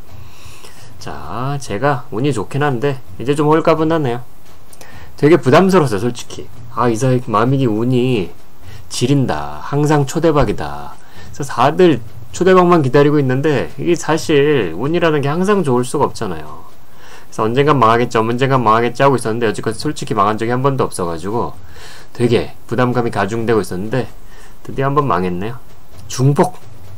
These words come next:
중복! 석공량돌이 갓캐죠. 플러스 일 정도는 봐줄 수 있습니다. 아, 근데 천오백 개를 그냥 날렸네. 완전 너무하네. 아, 제가 이거 소울즈 한 번만 뽑는 이유는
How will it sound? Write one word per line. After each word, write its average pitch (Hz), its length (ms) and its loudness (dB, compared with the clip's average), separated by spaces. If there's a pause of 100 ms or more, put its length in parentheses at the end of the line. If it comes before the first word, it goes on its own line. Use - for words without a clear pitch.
(120)
중복! 175 420 2 (1000)
석공량돌이 95 880 -2
갓캐죠. 139 720 -4
플러스 175 320 -4
일 180 120 -2
정도는 143 280 -2
봐줄 131 280 -4
수 147 120 -6
있습니다. 135 540 -4
아, 113 180 2
근데 127 200 -2
천오백 156 380 0
개를 135 180 0
그냥 135 320 -2
날렸네. 85 640 -4
완전 90 360 -4
너무하네. 76 800 -4 (1700)
아, 104 440 -6
제가 107 500 0
이거 98 140 -2
소울즈 135 320 -2
한 139 100 2
번만 143 280 2
뽑는 143 320 2
이유는 104 500 -2